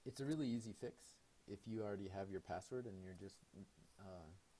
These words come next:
typing in, uh, s-, you know,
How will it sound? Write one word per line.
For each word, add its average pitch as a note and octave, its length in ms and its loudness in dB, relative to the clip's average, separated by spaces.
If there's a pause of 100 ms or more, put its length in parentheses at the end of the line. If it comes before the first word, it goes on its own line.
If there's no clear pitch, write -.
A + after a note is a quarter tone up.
(300)
typing G2+ 560 -2
in, G2+ 160 -4 (680)
uh, F2+ 300 -2
s-, - 240 -12 (480)
you G#2+ 80 -8
know, F2+ 160 -8